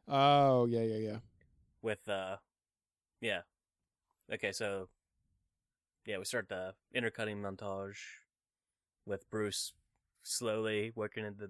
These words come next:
Speaker 2: Batcave. And then there's also, uh, Superman going back into Smallville, I believe.
Speaker 1: Yeah.
Speaker 2: Yeah, Superman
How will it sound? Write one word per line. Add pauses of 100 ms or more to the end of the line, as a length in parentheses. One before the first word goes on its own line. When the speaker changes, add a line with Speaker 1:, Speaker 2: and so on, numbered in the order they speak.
Speaker 2:
Batcave. (1400)
And
then
there's
also, (1080)
uh,
Superman (200)
going (240)
back
into
Smallville, (140)
I
believe.
Speaker 1:
Yeah. (2000)
Speaker 2:
Yeah, (300)
Superman